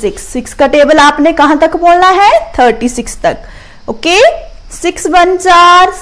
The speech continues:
सिक्स, सिक्स टूस are ट्वेल्व, सिक्स थ्रीस are एटीन, सिक्स फ़ोर्स are ट्वेंटी फ़ोर, सिक्स फ़ाइव्स are थर्टी, सिक्स सिक्स are थर्टी सिक्स।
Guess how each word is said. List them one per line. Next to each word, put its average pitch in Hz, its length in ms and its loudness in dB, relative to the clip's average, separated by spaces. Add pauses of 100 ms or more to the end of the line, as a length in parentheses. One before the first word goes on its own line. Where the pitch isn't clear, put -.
सिक्स, - 260 -2 (600)
सिक्स 240 280 -10
टूस 277 280 -4
are 294 360 4 (440)
ट्वेल्व, 190 300 0 (560)
सिक्स - 300 -8
थ्रीस 370 300 0
are 359 580 2
एटीन, 208 520 -12 (220)
सिक्स - 300 -6
फ़ोर्स 277 340 2
are 320 280 4 (600)
ट्वेंटी 214 340 -6
फ़ोर, 285 440 0
सिक्स - 480 -10
फ़ाइव्स 311 400 0 (120)
are 311 220 4 (540)
थर्टी, - 420 -6 (460)
सिक्स 302 200 -4
सिक्स 359 360 -2
are 339 340 4 (380)
थर्टी 214 300 -2
सिक्स। 226 420 -12